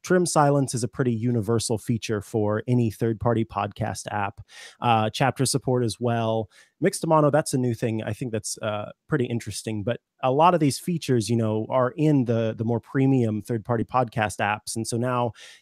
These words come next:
they don't, they get to have their key, their cake and eat it too, as opposed to just having their cake in the past. Um, Michael, I'm curious, what, what, do you listen to podcasts? Are you a big podcast listener? And what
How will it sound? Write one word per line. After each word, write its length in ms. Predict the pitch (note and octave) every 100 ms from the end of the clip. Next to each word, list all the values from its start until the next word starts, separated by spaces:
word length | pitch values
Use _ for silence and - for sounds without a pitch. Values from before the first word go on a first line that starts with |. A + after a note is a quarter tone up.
| _
they 320 | A2 B2+ B2+
don't, 300 | A2+ C3+ D#3 -
they 100 | D3+
get 160 | E3 F3+
to 80 |
have 220 | D3+ E3 C#3+
their 120 | D3
key, 280 | - D#3 -
their 160 | C3+ C3
cake 320 | - D3 -
and 200 | C#3 C#3+
eat 200 | D3 C3
it 160 | B2 -
too, 400 | - C3+ A2+ G#2+
as 100 | A2
opposed 300 | A2+ A#2+ -
to 60 | G#2+
just 160 | G#2+
having 260 | A#2 A2 G#2
their 120 | G#2
cake 280 | - G#2+ G#2+
in 60 |
the 80 | G2
past. 600 | - G#2+ G2 G2+ - - - - - -
Um, 540 | C3 B2 A2 G2+ A2+ - -
Michael, 300 | D#3 D#3 D#3+
I'm 160 | C#3+
curious, 640 | C3+ F#3 F3 C3 A#2+ - C3
what, 240 | D#3 -
what, 180 | C#3+ F3 - C#3+ C3
do 100 | D3
you 100 | G#3+
listen 220 | G#3 F#3+
to 60 | D#3+
podcasts? 580 | D3 D3 C3 C#3+ C#3 -
Are 20 |
you 60 | A#2+
a 20 |
big 160 | C3+ - -
podcast 420 | C#3 B2+ C#3 A#2+
listener? 420 | C3 B2 B2+ C3
And 180 | A#2 A2
what 160 | C3